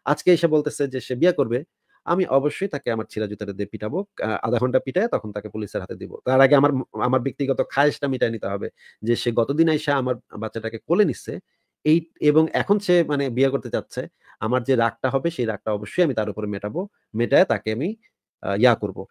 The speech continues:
এই বিষয়ে, এই প্রসঙ্গে আমাদের কাছে একটা ভিডিও আছে, ভিডিওটাও এখানে দেখ-, দেখতে হবে। আ, হাসান ভাই আপনি একটু ভিডিওটা দেখেন এবং দেখে আমাদেরকে বলেন।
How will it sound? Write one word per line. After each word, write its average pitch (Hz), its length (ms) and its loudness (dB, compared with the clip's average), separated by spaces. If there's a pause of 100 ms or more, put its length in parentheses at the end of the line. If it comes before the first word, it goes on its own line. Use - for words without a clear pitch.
(180)
এই 165 140 6
বিষয়ে, 185 300 0
এই 160 100 4
প্রসঙ্গে 165 320 2
আমাদের 147 220 2
কাছে 147 180 -2
একটা 143 120 0
ভিডিও 117 320 4
আছে, 123 220 0
ভিডিওটাও 117 420 2
এখানে 117 280 -4
দেখ-, 110 280 -6
দেখতে 110 220 -4
হবে। 104 260 -2 (300)
আ, 113 80 -4
হাসান 135 300 4
ভাই 156 100 6
আপনি 147 180 4
একটু 131 140 -2
ভিডিওটা 127 300 0
দেখেন 120 380 -2
এবং 113 220 -4
দেখে 123 220 -2
আমাদেরকে 120 320 -2
বলেন। 110 380 0